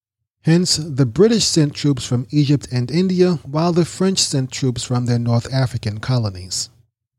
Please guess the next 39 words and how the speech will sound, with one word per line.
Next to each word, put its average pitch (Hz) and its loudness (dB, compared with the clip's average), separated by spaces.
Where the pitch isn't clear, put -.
In 165 0
September 214 4
nineteen 160 0
sixteen, 113 -2
an 143 2
Arab 170 2
officer 160 2
named 143 0
Aziz 135 0
al-Masri 143 0
came 123 -4
up 113 -4
with 131 -2
a 139 2
new 165 2
idea. 110 -2
We 160 4
discussed 185 2
Aziz 139 2
al-Masri 131 0
in 123 -6
episode 123 0
five 151 0
of 117 -2
this 113 -2
series 165 2
when 143 0
he 156 2
defected 175 -2
to 165 2
the 156 0
British 131 0
because 127 -2
of 123 0
the 120 0
Young 147 0
Turks' 131 -2
nationalist 120 -4
agenda. 110 -4